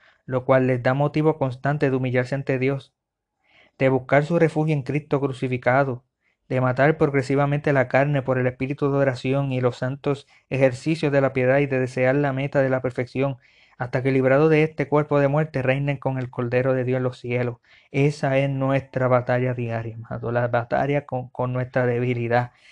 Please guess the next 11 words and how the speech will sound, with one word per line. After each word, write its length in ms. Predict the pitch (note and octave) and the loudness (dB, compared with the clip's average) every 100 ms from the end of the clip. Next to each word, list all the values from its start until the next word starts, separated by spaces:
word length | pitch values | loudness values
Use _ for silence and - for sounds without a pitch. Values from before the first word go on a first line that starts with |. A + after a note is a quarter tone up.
| - - | -14 -2
la 180 | B2+ B2 | 2 2
batalla 400 | A#2 C3 C#3 C#3 | 0 0 0 0
con 180 | C#3 | -2
nuestro 560 | C3 B2+ - - B2 A#2+ _ _ _ _ - | -2 -4 -6 -4 -2 -4 _ _ _ _ -2
remanente 600 | C3 B2+ B2 C#3 C#3+ D3 | 0 0 0 -2 -4 -2
de 140 | C#3+ | -2
pecado, 580 | C#3 B2+ B2+ B2+ B2+ A#2+ | -2 -2 0 2 2 0
con 200 | - B2+ | -2 -2
lo 140 | B2+ B2+ | -2 -2
que 180 | B2+ | -2
aquello 960 | B2 B2+ - C3+ C#3+ D#3 C3+ C3 B2+ | -2 -4 -4 0 2 2 2 2 0